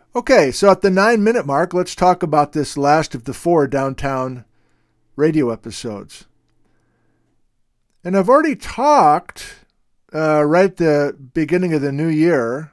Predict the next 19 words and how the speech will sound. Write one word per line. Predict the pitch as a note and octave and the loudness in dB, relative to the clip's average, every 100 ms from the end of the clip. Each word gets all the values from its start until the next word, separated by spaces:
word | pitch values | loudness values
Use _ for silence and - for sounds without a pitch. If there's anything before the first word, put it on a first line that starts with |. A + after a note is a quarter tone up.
| _ | _
uh, | B2+ A#2+ | -10 -8
New | C3+ E3 | -2 0
Year's | D3+ A#2 D3 | 0 0 -2
Eve, | C3+ A2 | -2 -2
very | E3 E3+ | 0 0
late | D3+ D#3+ D#3 | 2 0 -2
December, | B2+ - E3+ F3 A#2 | -10 -6 -4 -2 -2
I | C3+ | -2
was | D3 | -2
talking | - F3+ F3 E3+ | 0 2 2 -2
about | D3 C#3+ C#3+ | 0 0 0
the | C#3+ | -4
first | - F#3+ F3 - | -2 0 0 -4
half | F#3 F#3 C#3 A#2 - - _ _ _ _ _ _ _ _ _ _ - | 0 2 2 0 -8 -20 _ _ _ _ _ _ _ _ _ _ 0
of | C#3 B2 A2 | 0 0 -4
the | C3+ B2+ | -4 -4
Baja | G2+ D3 E3+ F3+ D3 D#3+ D3+ D3 C#3+ C3+ _ _ _ _ G#2 | 0 4 4 4 0 0 2 2 0 -6 _ _ _ _ -6
B | D#3+ D#3+ | -4 -4
C | - G#3+ A3 D3 B2+ | -6 -6 -2 -2 -4